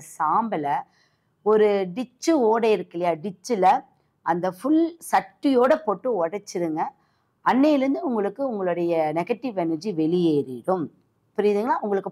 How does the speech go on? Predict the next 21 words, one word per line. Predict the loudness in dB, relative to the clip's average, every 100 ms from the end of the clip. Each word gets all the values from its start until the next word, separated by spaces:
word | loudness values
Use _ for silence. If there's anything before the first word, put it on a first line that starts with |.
| 0
பாசிட்டிவ் | 0 0 -2
எனர்ஜி | -2 -2
உள்ள | -2 -2
போடும். | -6 -14 -18 _ _ _
இது | 2 4 2
எத்தனை | 2 4 6 6
மாதத்திற்கு | 4 2 -2 -2 0
ஒரு | 0 0
முறை | 0 0 -2
செய்யலாம் | -2 2 2 2 -2
அப்படின்னா, | -4 -8 -2 0 2
மூன்று | 0 0 0 0 0
மாதத்திற்கு | -2 -2 -12 -16 -8
ஒரு | -4 -4 -4
முறை | -4 -4 -4 _ _ -18
செய்யலாம். | -10 -8 -8 -10 _ -20 _ _ _
அடுத்தது | 2 4 4 2 2 -4 _ _ 0
மிதுன | 4 6 6 6 6
ராசி, | 6 6 2 0 -2 -2 0
மிதுன | 2 2 2 2 2
லக்னக்காரங்க. | 0 -2 -2 -4 -10 -12 -20